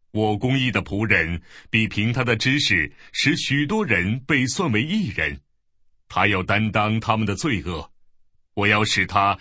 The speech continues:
与伟人同享尊荣，跟强者同分战利品，因为他奉献了自己的生命。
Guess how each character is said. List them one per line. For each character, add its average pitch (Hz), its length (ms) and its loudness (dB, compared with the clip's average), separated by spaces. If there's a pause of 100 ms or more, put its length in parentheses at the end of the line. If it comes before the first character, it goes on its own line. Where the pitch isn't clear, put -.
(160)
与 110 160 0
伟 107 260 4
人 107 280 2
同 135 300 -2
享 113 220 0
尊 208 280 -4
荣， 78 320 -4 (380)
跟 113 220 0
强 113 360 -2
者 85 340 -2 (220)
同 117 280 0
分 143 240 0
战 139 220 0
利 110 140 0
品， 78 340 -8 (480)
因 98 220 0
为 82 280 0 (200)
他 98 180 0
奉 123 300 -2
献 113 160 0
了 107 100 0
自 131 180 -2
己 107 140 -4
的 98 100 -4
生 156 180 -2
命。 131 340 -2